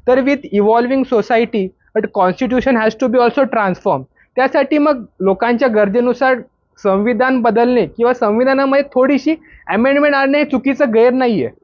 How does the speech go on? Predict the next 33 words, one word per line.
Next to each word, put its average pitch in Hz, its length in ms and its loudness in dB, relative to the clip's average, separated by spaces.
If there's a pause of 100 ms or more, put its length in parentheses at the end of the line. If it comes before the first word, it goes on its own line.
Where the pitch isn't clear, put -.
(680)
पूर्ण 208 320 2
संविधान 233 720 0
हे - 220 -4
बदलताच 233 540 0
येत 226 180 2
नाहीत 151 160 -2
आणि 220 260 -4
जे 254 140 -2
विरोधक 233 380 0 (100)
टीका 190 240 -2
करतायत 190 460 -2 (440)
की 233 80 -2
संविधान 240 600 0
बदललं 233 440 2
जाईल, 214 300 2
बदललं 214 420 0
जाईल, 196 240 0
हातात 185 300 -2 (120)
पुस-, 202 200 -6
संविधानाचं 208 540 0
पुस्तक 196 380 -4
हातात 202 280 -2
ठेवून 196 360 -2 (400)
जे 220 160 4
राष्ट्रीय 190 640 -4
नेता 233 260 0
म्हणतायत 226 380 0
की 226 160 -6
येणाऱ्या 220 560 0
काळात 240 240 -2
संविधान 233 480 0
बदललं 220 420 0
जाईल. 175 240 0